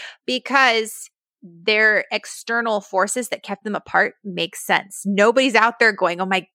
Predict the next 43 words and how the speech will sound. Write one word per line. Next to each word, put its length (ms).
gosh, 260
they 100
could 160
have 100
just 220
been 140
together 480
if," 400
you 160
know 80
what 120
I 20
mean? 240
We 180
understand 800
why. 380
Um, 160
okay, 180
so 80
that 140
leads 180
me 60
into 160
my 80
next 300
question. 360
Do 140
you 100
guys 260
think 220
Angel 500
could 260
have 420
or 280
would 180
have 140
had 420
a 120
fulfilling 560
journey 300
on 240
Buffy 600
and 380